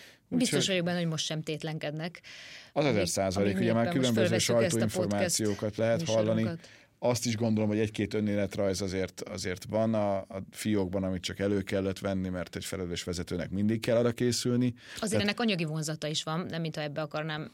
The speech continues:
Speaker 1: e-, az irányba elvinni a dolgot, de sok mindent át kell gondolni, vagy akár újra kell gondolni a terveket illetően.
Speaker 2: Abszolút mértékben. Úgyhogy, úgyhogy izgalmas. Nyilván az egy jó hír, hogy erről is tudsz tizenhét percet beszélni,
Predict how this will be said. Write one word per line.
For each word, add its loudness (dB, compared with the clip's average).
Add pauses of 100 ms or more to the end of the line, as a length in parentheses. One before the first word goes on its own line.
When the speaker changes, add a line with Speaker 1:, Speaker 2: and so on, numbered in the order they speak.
Speaker 1:
e-, -6 (120)
az -6
irányba -4
elvinni -4
a -2
dolgot, -2
de -2
sok -2
mindent -2
át -2
kell -4
gondolni, -6
vagy -4
akár -4
újra -2
kell -10
gondolni -10 (360)
a -12
terveket -8
illetően. -10
Speaker 2:
Abszolút -2
mértékben. -6 (640)
Úgyhogy, 4
úgyhogy 0
izgalmas. 4
Nyilván 2
az 0
egy 2
jó 4
hír, 4
hogy 0 (460)
erről 0
is 0
tudsz -4
tizenhét 2
percet 0
beszélni, 4